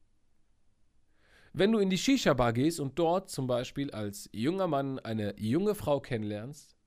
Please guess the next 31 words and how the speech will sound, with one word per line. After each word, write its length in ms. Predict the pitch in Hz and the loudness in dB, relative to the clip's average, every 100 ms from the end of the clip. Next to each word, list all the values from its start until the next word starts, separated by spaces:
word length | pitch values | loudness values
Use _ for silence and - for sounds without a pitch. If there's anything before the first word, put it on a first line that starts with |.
| _ _ 123 | _ _ -6
die 120 | 123 | -4
Hatice, 540 | 123 143 120 - 190 - _ _ | -4 -6 -6 -6 -8 -8 _ _
<laughs> 300 | _ - 165 | _ -18 -14
sorry, 280 | - 110 104 | -4 -2 -2
dass 120 | 101 | -4
ich 60 | |
das 320 | 104 - - - | -8 -12 -16 -14
einfach 240 | 113 107 101 | -8 -8 -6
mal 160 | 98 | -6
sage, 280 | 98 113 160 | -6 -6 -6
oder 120 | 113 | -6
ich 80 | 117 | -6
sag 140 | 117 110 | -8 -10
mal 100 | - | -8
Aisha, 300 | 120 151 - | -6 -6 -6
Hatice, 420 | 98 147 - 113 | -6 -6 -4 -4
was 100 | 113 | -4
auch 120 | 110 | -6
immer, 200 | 160 190 - - - - - - | -6 -6 -8 -14 -14 -16 -20 0
ähm, 300 | 139 143 139 139 - - - | 6 6 4 -8 -18 -6 0
dann 180 | 214 | 2
triffst 320 | 202 269 - 220 | 2 -2 -2 -2
du 60 | |
die 180 | 170 139 | 0 0
Hatice 460 | 120 - 151 - 190 | -2 -6 -8 -4 -2
oder 160 | 113 | -2
die 80 | 98 | -2
Khadija, 580 | - 98 92 117 190 359 _ - - - - - | -4 -4 -2 0 0 -2 _ -20 -20 -20 -20 -6
triffst 320 | - 139 - | 0 0 0
du 60 | 175 | -2
dann 180 | 214 | -2